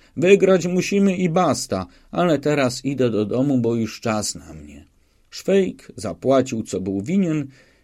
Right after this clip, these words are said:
i powrócił do swojej starej posługaczki, pani Millerowej, która się bardzo wystraszyła, gdy spostrzegła, że człowiekiem, który otwiera kluczem drzwi,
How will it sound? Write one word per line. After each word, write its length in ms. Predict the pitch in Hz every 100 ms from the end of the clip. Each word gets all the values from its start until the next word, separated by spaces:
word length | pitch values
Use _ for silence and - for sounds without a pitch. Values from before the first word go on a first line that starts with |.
| _ _
i 120 | 220
powrócił 680 | - 165 120 120 147 135 123
do 140 | 113 101
swojej 440 | - 90 95 95
starej 420 | - 92 95 95
posługaczki, 960 | 90 92 - 98 90 92 - - 98 92 _ -
pani 240 | 90 107
Millerowej, 800 | 104 101 95 107 123 104 87 90 - _
która 280 | - - 117
się 160 | - 104
bardzo 380 | 113 143 120 120
wystraszyła, 680 | 120 - 107 104 151 147 123
gdy 160 | 113
spostrzegła, 760 | - 117 - - 165 160 143 127
że 120 | 107
człowiekiem, 640 | - 120 135 185 - 147
który 220 | - 135
otwiera 460 | 123 113 - 165 135
kluczem 520 | 131 156 170 131 123
drzwi, 420 | 110 104 185 233